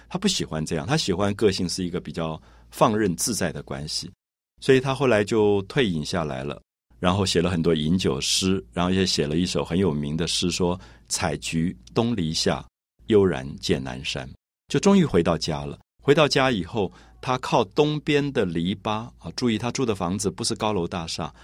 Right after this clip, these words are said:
是农村里面的用竹子编起来的篱笆，所以“采菊东篱下”，他在东边的篱笆底下采菊花，“采菊东篱下，悠然见南山”，然后抬起头来看到远远的那个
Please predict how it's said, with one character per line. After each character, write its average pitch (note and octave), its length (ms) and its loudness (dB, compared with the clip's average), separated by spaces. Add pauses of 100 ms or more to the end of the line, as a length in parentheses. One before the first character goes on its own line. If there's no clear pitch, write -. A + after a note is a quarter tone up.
(120)
是 A#2 280 -2 (140)
农 G2+ 220 -2
村 C#3 200 -2
里 A#2+ 120 0
面 F2 200 0
的 E2 120 -2
用 G#2 200 -4 (280)
竹 A#2+ 240 0
子 G#2+ 180 -2
编 A2 260 2
起 A#2 140 -6
来 D#2 160 -4
的 D#2 100 -6
篱 C#2+ 220 -8
笆， E2 260 -8 (280)
所 G#2+ 120 2
以 G2+ 140 6
“采 E2+ 360 0
菊 F2 420 -6 (420)
东 D3 240 2
篱 E2 160 -2
下”， E2 280 -4
他 A#2+ 120 -4
在 A#2 140 2
东 C#3+ 240 -2
边 C#3+ 120 0
的 A#2 120 0
篱 F#2 180 0
笆 A2+ 180 0
底 E2 160 -6
下 E2 280 -2
采 C#2 340 -6
菊 E2 240 -4
花 G2+ 320 -6 (540)
，“采 F#2 240 0
菊 G2 240 -4
东 C3 260 0
篱 E2+ 140 -4
下， E2 280 -2 (300)
悠 C#3+ 240 4
然 E2+ 260 -4
见 E2+ 200 -2
南 D2 200 -8
山”， E2 160 -6
然 F2 80 -4
后 A2 120 -2
抬 A#2 180 0
起 B2 100 -2
头 F#2+ 200 0
来 E2+ 160 2
看 G#2+ 200 -4
到 F#2 120 2
远 E2 180 0
远 F#2+ 260 -2
的 E2 140 -2
那 F2 100 -2
个 D#2+ 160 -4